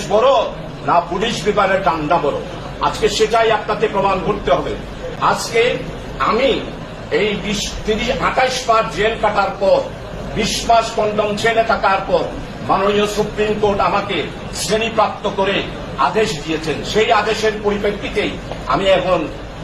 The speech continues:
শ্রেণীপ্রাপ্ত একজন আসামি হিসাবে কারাগারের মধ্যে জীবনযাপন করছি। আজকে বিচার বিভাগের স্বাধীনতার জন্য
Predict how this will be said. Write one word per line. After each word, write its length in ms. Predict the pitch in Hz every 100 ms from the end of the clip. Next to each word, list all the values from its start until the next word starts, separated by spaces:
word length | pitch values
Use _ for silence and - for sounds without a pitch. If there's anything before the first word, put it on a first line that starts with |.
| -
শ্রেণীপ্রাপ্ত 720 | - 196 202 185 185 - -
একজন 500 | 170 - - 170 160 - - -
আসামি 460 | - - 202 180 170
হিসাবে 420 | 160 175 151 156 -
কারাগারের 460 | 147 139 139 139 135
মধ্যে 260 | 147 - 135 101 - - -
জীবনযাপন 560 | 160 160 151 156 135 120 113
করছি। 300 | 143 135 - 107 - - -
আজকে 300 | 160 - 226
বিচার 380 | 190 202 220 208
বিভাগের 420 | 190 214 214 220
স্বাধীনতার 600 | 214 190 208 214 214 220
জন্য 400 | 214 220 233 254